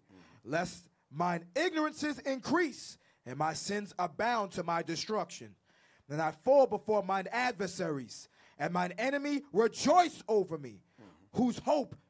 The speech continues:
Speaker 2: is far from thy mercy."
Speaker 1: You see that? Whose hope was far from, from God's mercy. But I want your guys to focus. You remember that video we was playing for Bishop, right? Yeah, continue, continue playing. I'm gonna show you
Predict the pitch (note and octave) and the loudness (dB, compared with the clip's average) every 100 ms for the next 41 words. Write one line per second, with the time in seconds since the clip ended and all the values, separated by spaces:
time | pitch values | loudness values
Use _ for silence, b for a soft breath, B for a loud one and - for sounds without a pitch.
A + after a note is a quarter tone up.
0 | - G3 F3+ - C#4+ C#4 G3 F#3 E3+ D#3+ | -4 -4 -4 0 4 4 2 -4 -4 -4
1 | D3+ F#3+ F3 - A2 F2 _ A#2+ D3+ D3+ | 0 -2 -2 -8 -18 -20 _ -20 -18 -16
2 | F3+ - C#3+ G#2+ C#3+ E3 C#3 C3 - - | -18 -18 -18 -14 -14 -14 -14 -14 -14 -20
3 | - - - G#2+ - B2 A#2+ A2+ A#2+ A2 | -14 -12 -12 -14 -18 -16 -16 -18 -20 -18
4 | G2+ B2+ B2 A#2+ D3 C#3 - b b C#3+ | -16 -16 -14 -12 -12 -12 -18 b b -12
5 | G3+ A#3 E3 E3 C#3 B2 _ G2 - G#2+ | -12 -12 -12 -12 -10 -14 _ _ -20 -20
6 | G2+ D3+ E3+ D#3 C3+ A2+ C3 A2+ A2 G2+ | -18 -18 -16 -12 -12 -14 -16 -16 -16 -20
7 | _ G2 E2+ D2 _ _ F#2 E2+ F2+ _ | _ _ -20 _ _ _ -20 _ -20 _
8 | _ _ G2 A#2+ _ _ _ _ _ _ | _ _ -20 -20 _ _ _ _ _ _
9 | _ _ _ _ _ G#2+ G#2 D3 D3+ D3+ | _ _ _ _ _ -20 -18 -16 -14 -16
10 | G#2 C#3 C#3 D3+ A2+ _ F#2 D#2 _ _ | -14 -18 -18 -18 -18 _ -20 _ _ _
11 | D3 F#3 D#3 C3+ - D3 A#2 | -20 -20 -20 -18 -14 -14 -14